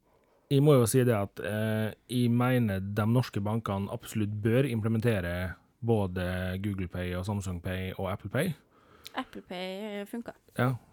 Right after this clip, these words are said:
Speaker 1: for det, men det er bare noen få norske banker som har det. Sparebank en og sånn har det ikke.
Speaker 2: Nei.
Speaker 1: Ikke Sparebank en, ikke D N B.
Speaker 2: Nei.
Speaker 1: De som i, per i dag er kjøpt inn i Vipps, de har ikke støtte for Apple Pay.
Speaker 2: Nei, nei, nei.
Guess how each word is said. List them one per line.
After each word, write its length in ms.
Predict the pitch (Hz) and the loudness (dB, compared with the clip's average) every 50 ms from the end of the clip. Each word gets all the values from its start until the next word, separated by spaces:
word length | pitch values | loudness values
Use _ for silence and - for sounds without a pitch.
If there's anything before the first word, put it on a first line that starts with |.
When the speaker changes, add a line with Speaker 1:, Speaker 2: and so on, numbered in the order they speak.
| _ _ | _ _
Speaker 1:
for 180 | - - 123 | -10 -6 -2
det, 220 | 123 120 113 110 113 | -2 0 0 0 2
men 120 | 123 127 | 2 4
det 100 | 123 123 117 113 | 6 6 6 6
er 40 | 113 | 4
bare 640 | 110 113 117 117 110 104 92 90 87 87 87 87 | 4 4 4 4 4 4 2 0 0 -2 -2 -2
noen 300 | 90 98 104 - 107 98 | -2 -4 -4 -4 -4 -4
få 160 | 92 - 101 92 | -4 -2 -2 -2
norske 220 | 95 98 - - | -2 -2 -2 -2
banker 260 | 92 92 95 - 90 87 | -2 -2 -2 -2 -4 -4
som 80 | 87 90 | -4 -4
har 160 | 87 78 69 | -4 -4 -6
det. 100 | 73 80 85 | -6 -8 -10
Sparebank 500 | - - 107 104 104 98 92 90 87 87 | -8 -4 -2 -2 0 0 -2 -4 -4 -6
en 240 | 90 87 78 76 78 | -6 -6 -6 -6 -6
og 80 | 78 82 | -8 -6
sånn 120 | 90 90 90 | -6 -6 -4
har 140 | 90 82 | -4 -6
det 100 | 76 - | -6 -8
ikke. 140 | - 85 85 - - _ _ - - _ _ _ _ - | -10 -12 -14 -14 -16 _ _ -20 -20 _ _ _ _ -8
Speaker 2:
Nei. 300 | 247 240 233 226 226 214 | -8 -6 -6 -6 -6 -6
Speaker 1:
Ikke 280 | - - - 101 95 90 | -6 -4 -4 -4 -4 -2
Sparebank 380 | - 98 92 90 87 85 - 90 | -2 -2 -2 -2 -4 -4 -6 -6
en, 120 | 85 85 | -6 -6
ikke 160 | 87 - 90 87 | -6 -8 -8 -8
D 80 | 82 | -6
N 120 | 78 76 76 | -8 -8 -10
B. 100 | 73 - - - _ _ _ - - - | -10 -12 -14 -18 _ _ _ -20 -18 -10
Speaker 2:
Nei. 240 | - 240 233 226 220 226 - - - - - _ _ _ _ - | -6 -4 -2 -2 -4 -6 -10 -20 -20 -20 -20 _ _ _ _ -2
Speaker 1:
De 180 | - 113 110 95 | 0 0 0 0
som 160 | 104 104 104 | 0 0 0
i, 160 | 98 98 98 | 0 -2 -2
per 240 | - - 117 107 101 | -2 -2 -2 0 0
i 40 | 98 | 0
dag 280 | 95 101 95 92 90 95 | 0 0 -2 -2 -2 -4
er 80 | 98 | -4
kjøpt 240 | - 107 98 - - | -4 -6 -8 -10 -8
inn 220 | - 104 95 90 92 | -8 -6 -4 -4 -2
i 80 | 95 | -2
Vipps, 380 | 101 110 113 - - - - - | -2 -2 -4 -6 -8 -10 -8 -8
de 80 | - 98 | -6 -6
har 320 | 95 95 90 95 87 76 | -4 -4 -4 -4 -4 -6
ikke 640 | 73 71 71 - 82 82 78 78 80 78 76 78 78 | -6 -8 -10 -8 -6 -6 -6 -6 -6 -6 -6 -8 -6
støtte 240 | - - 92 - - | -6 -6 -6 -6 -6
for 100 | 87 80 82 | -6 -6 -6
Apple 160 | 82 - 78 | -6 -8 -10
Pay. 160 | - 82 76 - - - - - - - - - - - | -10 -10 -12 -12 -16 -20 -20 -20 -20 -20 -20 -16 -6 0
Speaker 2:
Nei, 220 | 254 262 254 247 | 2 2 4 4
nei, 140 | 262 240 214 | 2 0 0
nei. 220 | 196 175 170 190 | -2 -2 -2 -4